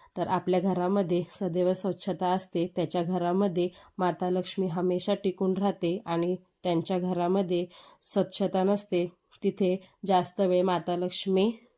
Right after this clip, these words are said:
टिकून राहत नाही. घराची सु-, साफसफाई करण्याचा दिवस म्हणजे शनिवार आणि मी जेवढी दलिंद्री बाहेर काढता येईल तेवढी मी शनिवारीच्या दिवशी काढत असते. तर तुम्ही बघू शकता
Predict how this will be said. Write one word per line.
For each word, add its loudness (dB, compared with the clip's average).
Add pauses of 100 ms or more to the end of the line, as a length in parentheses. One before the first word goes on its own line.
(180)
टिकून 2
राहत 0
नाही. 2 (380)
घराची 2
सु-, -8 (140)
साफसफाई 0 (320)
करण्याचा 0
दिवस 0
म्हणजे 0
शनिवार 2 (240)
आणि -2
मी 2 (240)
जेवढी 2
दलिंद्री 2
बाहेर 0
काढता -2
येईल 2 (360)
तेवढी 2
मी 2
शनिवारीच्या -2
दिवशी 2
काढत 4
असते. -2
तर -12
तुम्ही 2
बघू 2
शकता -2